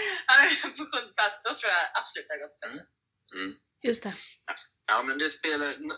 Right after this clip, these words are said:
Speaker 2: på något vis spelar det ändå roll, startordningen, alltså.
Speaker 1: Mm.
Speaker 2: Det går inte att komma ifrån.
Speaker 3: Ja, för spelar det roll, eller är det att man pla-, ja,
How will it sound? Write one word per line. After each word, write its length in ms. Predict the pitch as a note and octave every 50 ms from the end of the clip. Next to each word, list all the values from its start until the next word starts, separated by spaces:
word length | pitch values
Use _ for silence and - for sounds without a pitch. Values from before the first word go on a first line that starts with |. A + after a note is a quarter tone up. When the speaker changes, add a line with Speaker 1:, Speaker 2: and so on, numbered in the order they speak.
| - _ _ _ _ _ -
Speaker 2:
på 60 | E3
något 220 | E3+ G3 G#3 - -
vis 160 | C#3+ C#3 C3 -
spelar 300 | - C#3 C3 B2 B2+ C3
det 100 | - D3
ändå 200 | C#3 C3 B2 A#2+
roll, 300 | - C#3 C#3+ C#3 - - - - - -
startordningen, 720 | - - - - - - - A2+ A2+ A2+ A#2+ C#3+ B2+ G2+ F#2+
alltså. 180 | F2 - -
Speaker 1:
Mm. 760 | F2 - _ _ _ _ _ _ _ _ _ C3+ D3 - G2+ F#2+ - _ _ _ _
Speaker 2:
Det 100 | - C3
går 160 | B2 C3 C3+ C3
inte 120 | B2+ -
att 40 | - -
komma 120 | G#2 G#2
ifrån. 240 | G2 - - - - - _ _ _ _ _ _ _ _ _ _ _ _ _ _ -
Speaker 3:
Ja, 140 | - B3 B3+
för 80 | D4
spelar 380 | C#4+ - - F4 F4+ E4 D#4 D4+
det 120 | D#4+ E4
roll, 420 | D4 D#4 D#4+ E4 E4 D4+ C4+ A#3+ -
eller 340 | - A#3+ B3 B3 A#3+ A#3+ A#3
är 320 | - B3 A3 G3+ F#3+ F#3+
det 220 | F#3+ F#3 G3+ F#3 G3
att 160 | F#3+ - -
man 280 | A3 G#3 G3+ G3 G3 F3+
pla-, 200 | - - G3+ -
ja, 300 | - A#3 B3+ C4 C4+ B3+